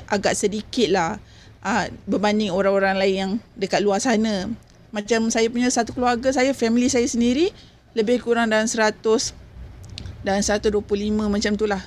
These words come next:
seratus dua puluh lima ribu. Pakcik saya sendiri, kami kan keluarga besar. Pakcik saya lagi seorang, dia dua point lima juta.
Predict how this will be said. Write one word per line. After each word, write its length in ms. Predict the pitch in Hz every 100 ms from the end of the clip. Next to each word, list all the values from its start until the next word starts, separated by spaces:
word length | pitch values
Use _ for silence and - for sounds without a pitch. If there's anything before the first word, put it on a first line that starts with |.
| -
seratus 340 | - 196 190 196
dua 100 | 196
puluh 240 | 196 190
lima 120 | 190
ribu. 400 | 180 185 180 175 - - - - -
Pakcik 300 | - 226 -
saya 180 | 262 269
sendiri, 500 | 277 262 277 294 370 - -
kami 240 | - 233 320
kan 160 | 349
keluarga 240 | 330 247 240
besar. 320 | 220 262 220 196 -
Pakcik 320 | 214 - 247
saya 220 | 269 269
lagi 160 | 247 254
seorang, 400 | 262 247 302 415 - - _ _ _
dia 240 | - 214 247
dua 240 | 208 233
point 240 | - 226
lima 260 | 214 214 220
juta. 480 | 185 196 196 165